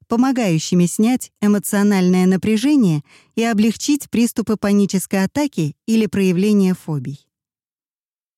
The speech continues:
Но не любые страхи легко удаётся трансформировать. Существуют патологические состояния страха, которые нужно прорабатывать обязательно.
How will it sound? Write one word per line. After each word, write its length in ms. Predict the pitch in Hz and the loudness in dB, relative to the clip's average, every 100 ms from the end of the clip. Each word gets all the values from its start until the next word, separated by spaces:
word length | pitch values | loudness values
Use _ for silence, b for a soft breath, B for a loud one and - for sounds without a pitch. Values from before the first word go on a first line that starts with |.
| _ _ _ _ _ _ _ - | _ _ _ _ _ _ _ -2
Но 260 | 190 180 185 | 2 2 4
не 180 | 190 202 | 2 2
любые 380 | 214 254 294 | 2 2 2
страхи 440 | 247 226 208 180 180 | 0 -2 -2 -2 0
легко 460 | 180 170 - 208 | 2 0 -2 0
удаётся 600 | 240 180 160 175 - 190 | 0 0 0 -2 -2 -6
трансформировать. 1000 | - 185 175 - 185 165 143 135 147 - _ _ _ _ _ _ _ | -2 -2 -2 -4 -2 0 -2 -4 -12 -18 _ _ _ _ _ _ _
Существуют 720 | - 240 226 262 - 311 302 - | -8 -4 -2 -4 -2 -2 -2 -4
патологические 920 | 247 240 233 208 233 226 - 214 208 | -4 -2 0 0 0 0 -2 -2 0
состояния 680 | 214 - 208 208 196 190 196 | -2 -4 -2 0 2 2 0
страха, 560 | - 254 285 170 147 _ | -2 -4 -2 -4 -6 _
которые 440 | - 202 214 208 202 | -6 -2 0 2 2
нужно 340 | 226 202 202 | 0 0 -2
прорабатывать 800 | - 196 180 175 214 208 196 202 | 0 0 0 0 -2 -2 -2 -2
обязательно. 800 | 190 208 180 143 - 143 131 | -2 -2 -2 -6 -6 -6 -6